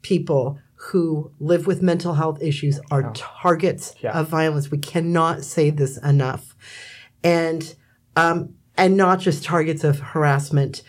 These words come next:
Speaker 1: but people ha-, have been murdered in this state by guns.
Speaker 2: Yeah.
Speaker 1: People with mental health issues. It's happened over and over again. It's happened, um, police have murdered people and not police have murdered people. That being said, and that being acknowledged,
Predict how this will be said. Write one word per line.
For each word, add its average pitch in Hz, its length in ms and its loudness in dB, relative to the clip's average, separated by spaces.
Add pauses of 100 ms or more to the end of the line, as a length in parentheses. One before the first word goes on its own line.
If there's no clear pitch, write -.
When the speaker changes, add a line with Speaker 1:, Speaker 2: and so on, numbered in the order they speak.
(200)
Speaker 1:
but 160 160 0
people 160 300 -2
ha-, 143 240 -2
have 156 280 0
been 156 160 2
murdered 147 380 2
in 147 160 4
this 143 160 2
state - 480 -2 (920)
by 147 240 4
guns. 190 720 -2
Speaker 2:
Yeah. 117 220 -8 (340)
Speaker 1:
People 151 260 0
with 156 100 4
mental 175 300 2
health 202 220 2
issues. 127 520 -2 (100)
It's 143 140 -2
happened 147 320 2
over 151 220 2
and 185 100 4
over 190 160 2
again. 131 240 -2
It's 127 140 -6
happened, 127 380 -2 (300)
um, 123 240 0
police 185 400 0
have 202 280 2
murdered 240 260 2
people 269 340 0
and 285 140 2
not 269 180 2
police 143 280 0
have 135 140 -2
murdered 139 240 0
people. 135 360 0 (1040)
That 165 240 2
being - 160 0
said, 131 300 0
and 131 80 2
that 139 140 2
being 180 220 4
acknowledged, 147 880 2